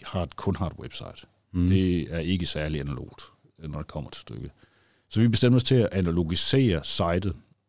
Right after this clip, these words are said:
Speaker 2: Mhm.
Speaker 1: Og det vil sige, at vi har gjort det, vi har samlet de der tekster, vi havde, dem af dem, der er længst, og vi synes var mest velfungerende, øh, til sådan en essay-samling, øh, en bog,
Speaker 2: Mhm.
Speaker 1: øh, som er fysisk,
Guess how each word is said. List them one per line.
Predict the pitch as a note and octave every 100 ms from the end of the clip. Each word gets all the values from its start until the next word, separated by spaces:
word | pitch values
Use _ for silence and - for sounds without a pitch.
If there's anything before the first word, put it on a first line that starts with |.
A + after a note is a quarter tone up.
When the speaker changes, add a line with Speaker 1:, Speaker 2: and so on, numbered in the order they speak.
| _ E2+
Speaker 2:
Mhm. | D#2+ E2+
Speaker 1:
Og | G2
det | G2
vil | F#2+
sige, | - G#2
at |
vi | G#2
har | F2
gjort | E2+ A2+ G#2+
det, | G#2
vi | F#2+
har | F2+
samlet | - F#2+ A2+ A2+
de | G2
der | G2
tekster, | E2+ - F#2 - D2+
vi | D2+
havde, | D2+ E2+ E2 F#2 G2 -
dem | F2+ F2+
af | E2
dem, | D2+
der | C2
er | C#2
længst, | F2+ F#2+ -
og | C2+
vi |
synes | - D#2+ -
var | C#2
mest | C#2 -
velfungerende, | G#2+ - F2+ F#2+ F#2 D#2 D2 _ _ _ _ _
øh, | G2 E2+ E2+
til | - F#2 E2
sådan | - F2+ D#2
en | A#2
essay-samling, | A#2 G2+ - F#2+ G2 F#2 - - E2
øh, | E2 D#2+ D#2+
en | E2
bog, | A#2 B2 G#2 - _ _
Speaker 2:
Mhm. | F2+ F#2
Speaker 1:
øh, | B2 F2 E2+
som | - F2+
er | D#2+ D2+
fysisk, | - D#3 C3+ G2 - -